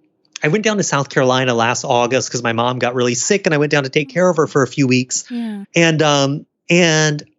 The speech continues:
Speaker 1: I was re-, and I sort of was like, "Oh, I know how to end the book." And so as I was sort of, like, as that second wave of the pandemic was really rampaging, just killing thousands of people,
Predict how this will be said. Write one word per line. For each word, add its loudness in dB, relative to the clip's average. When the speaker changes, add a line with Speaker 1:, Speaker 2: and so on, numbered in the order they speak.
Speaker 1:
I 0
was 0
re-, -2
and 2
I 2
sort -4
of -6
was -6
like, -4
"Oh, 0
I -6
know -8
how -10
to -4
end -8
the -4
book." 0
And 0
so 2
as 0
I 2
was 0
sort 2
of, 0
like, 0
as 0
that -2
second -2
wave 4
of -2
the -2
pandemic 0
was -2
really 4
rampaging, 0
just -2
killing 0
thousands -2
of 0
people, 2